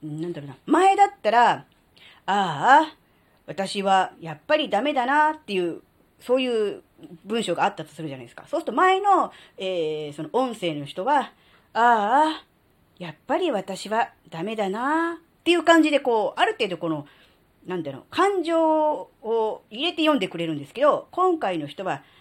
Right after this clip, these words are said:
「ああ、やっぱり私はダメだな」みたいな感じなんですよ。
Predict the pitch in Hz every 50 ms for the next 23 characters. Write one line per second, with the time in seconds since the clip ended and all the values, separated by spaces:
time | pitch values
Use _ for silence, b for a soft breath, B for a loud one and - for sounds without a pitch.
0 | b b b b - 196 214 214 185 160 170 220 262 285 277 - _ _ _ _
1 | 175 160 143 - _ _ 339 370 370 339 254 202 190 190 - 190 - - 190 190
2 | 170 143 151 160 240 294 277 240 208 202 214 240 240 226 226 226 - - 190 220
3 | 311 294 247 202 - 226 214 202 226 233 214 175 165 - 156 135 127